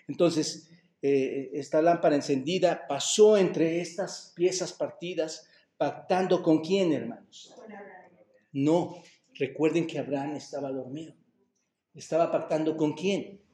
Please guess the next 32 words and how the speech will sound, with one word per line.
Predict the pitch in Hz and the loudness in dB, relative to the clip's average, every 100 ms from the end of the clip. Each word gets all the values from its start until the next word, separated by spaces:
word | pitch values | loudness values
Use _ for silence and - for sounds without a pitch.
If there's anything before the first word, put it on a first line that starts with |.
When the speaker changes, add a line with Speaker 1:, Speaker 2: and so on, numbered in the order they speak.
| _ _ _ | _ _ _
Speaker 1:
Consigo | - 127 - 165 165 | -8 -6 -2 2 4
mismo, | 202 - - - _ _ - - _ _ - _ _ | 4 0 -6 -12 _ _ -20 -20 _ _ -20 _ _
consigo | 151 135 196 170 160 | -6 -4 0 2 2
mismo, | 190 233 - - _ _ _ _ | 2 -2 -8 -14 _ _ _ _
jurándose | - 170 156 190 247 220 - 165 | -6 4 4 6 4 4 4 4
a | |
sí | 135 190 208 | 4 4 4
mismo. | 214 226 165 131 - - - | 6 4 0 -4 -6 -16 -2
Y | 202 | 0
aquí | - 277 | 4 6
hay | 262 | 6
algo, | 240 196 | 4 4
hermanos, | 131 123 - | 2 0 -6
importante. | 151 135 - 226 262 135 - _ - - | -8 -8 -4 -2 -2 -4 -8 _ -20 -6
Se | 185 | -2
jura | - 277 269 | 4 6 6
a | |
sí | 185 226 | 6 4
mismo. | 214 254 170 147 | 6 4 4 2
Dios | 208 254 | 4 4
podría | 247 233 233 | 6 6 6
haber | 240 233 | 4 2
pactado | 214 214 233 | -2 -2 -4
con | 208 196 | -2 -4
alguien, | 247 220 | -2 -2
pero | 180 170 - | -2 -4 -2
¿quién | 269 294 240 | 2 4 4
más | 233 247 | 2 -2
es | 247 | -4
superior | 254 247 214 233 247 | -6 -4 2 4 4
a | 240 | 4
Dios? | 254 277 - - - | 4 4 2 -4 -12